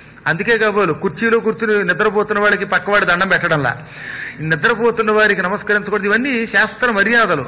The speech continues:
అవన్నీ నాకు తెలుసు. కానీ నిన్నెందుకు పలకరిస్తున్నాను? నువ్వు జపంలో ఉన్నా, సమాధిలో ఉన్నా, నా ప్రాణం పోతోంది కనుక. ప్రాణం పోతున్నప్పుడు, అపాయం ఉన్నప్పుడు ఈ నియమాలు పక్కన పెట్టచ్చట.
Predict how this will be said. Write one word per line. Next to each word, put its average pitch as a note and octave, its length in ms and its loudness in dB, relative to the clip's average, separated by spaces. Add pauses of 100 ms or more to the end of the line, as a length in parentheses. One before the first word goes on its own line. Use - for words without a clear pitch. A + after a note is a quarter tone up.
(100)
అవన్నీ E3 340 2
నాకు A3+ 220 4
తెలుసు. G#3 520 -2 (140)
కానీ F3 800 2 (320)
నిన్నెందుకు A#3+ 460 2
పలకరిస్తున్నాను? B3+ 1040 0 (440)
నువ్వు F3+ 160 0
జపంలో F#3+ 520 0
ఉన్నా, A#3+ 340 2
సమాధిలో G3+ 600 2
ఉన్నా, A#3 280 2
నా G#3+ 140 2
ప్రాణం C4+ 540 2
పోతోంది A3 400 2
కనుక. D#3+ 500 -2
ప్రాణం C4+ 460 2
పోతున్నప్పుడు, C4 800 0
అపాయం C4+ 580 2
ఉన్నప్పుడు B3 500 0
ఈ C4 240 -2
నియమాలు C4 380 4
పక్కన G#3 260 0
పెట్టచ్చట. D3 540 -2